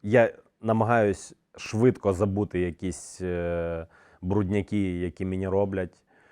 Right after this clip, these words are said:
Е, те, що обзивають, я вообще взагалі, е, в мене щит на це стоїть. Чи я просто складаю ці какашечки, я-, які в мене кидають біля забора, тому що коли воно виростає, то вже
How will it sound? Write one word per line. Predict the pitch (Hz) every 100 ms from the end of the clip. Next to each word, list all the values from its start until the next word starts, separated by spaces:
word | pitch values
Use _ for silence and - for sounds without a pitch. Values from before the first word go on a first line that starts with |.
| _ -
Е, | 85 80 78
те, | 95
що | 92 - 95
обзивають, | 90 90 98 104 95 87
я | 92
вообще | 87 85 - 117
взагалі, | 107 104 95 101 101 101 98
е, | 92 92 90 87 87 85 85 85 80 73
в | 87
мене | 90 90 87 85 85 85 80
щит | - 101 87
на | 87
це | 82 85
стоїть. | - 85 82 78 _ -
Чи | 95
я | 92
просто | 78 - - 90 85 85 80
складаю | - 92 87 90 85
ці | -
какашечки, | 87 85 95 87 80 - 85 80 - - -
я-, | 90 90
які | 90 -
в | 87
мене | 90 90
кидають | 90 87 101 90
біля | 80 90 87
забора, | 87 85 95 87 - _ - _
тому | 85 87
що | -
коли | 76 90
воно | 87 90
виростає, | 90 92 87 104 98 82
то | 80
вже | 78 85 82 80 80